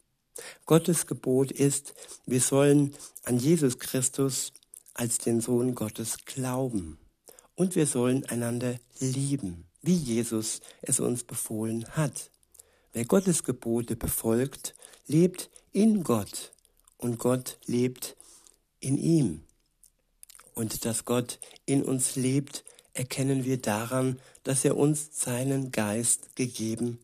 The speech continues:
hat. Der Geist Gottes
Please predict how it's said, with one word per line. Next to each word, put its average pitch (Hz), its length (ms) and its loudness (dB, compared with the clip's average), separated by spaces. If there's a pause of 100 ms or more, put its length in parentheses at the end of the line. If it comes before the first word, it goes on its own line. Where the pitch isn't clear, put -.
(200)
hat. - 440 -8 (1200)
Der 127 100 2
Geist 139 420 2
Gottes 135 640 -2